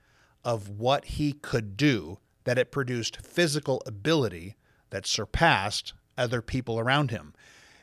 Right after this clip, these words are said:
And it wasn't something that he said about himself. It was something that people observed about him.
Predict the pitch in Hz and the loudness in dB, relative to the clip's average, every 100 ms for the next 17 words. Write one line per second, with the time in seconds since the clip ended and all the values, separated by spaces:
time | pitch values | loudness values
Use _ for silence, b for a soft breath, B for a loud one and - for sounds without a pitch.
0 | b 123 127 120 139 156 165 143 156 147 | b -2 -2 2 4 4 0 -2 -2 -2
1 | 147 131 113 - 160 135 - 160 135 113 | -4 -2 -2 0 0 0 0 2 2 2
2 | 147 156 120 - 214 190 113 - _ b | 2 2 -2 -4 0 2 2 -2 _ b
3 | b b b 110 117 - 151 147 151 131 | b b b -6 -2 0 0 -2 -4 -4
4 | - 139 127 123 - 117 101 135 135 127 | -4 -6 -4 -6 -6 -6 -2 0 0 0
5 | 123 120 - 110 117 127 - 123 92 82 | -4 -8 -10 -4 0 0 0 -4 -6 -12